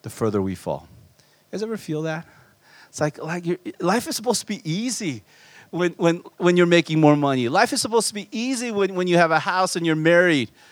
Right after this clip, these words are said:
But the more we have, the more discouraging life becomes.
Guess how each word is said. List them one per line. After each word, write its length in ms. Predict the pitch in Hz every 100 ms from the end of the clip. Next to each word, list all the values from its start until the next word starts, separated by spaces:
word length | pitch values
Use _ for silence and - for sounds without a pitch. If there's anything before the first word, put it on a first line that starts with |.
| _ _ _ _ _ _
But 140 | - 151
the 80 | 147
more 280 | 156 175
we 220 | 196 202 190
have, 580 | 131 110 98 104 104 - - _ _ _ _
the 80 | 127
more 180 | 117 120
discouraging 680 | 113 - - 139 139 120 107
life 240 | 104 -
becomes. 560 | - - - - -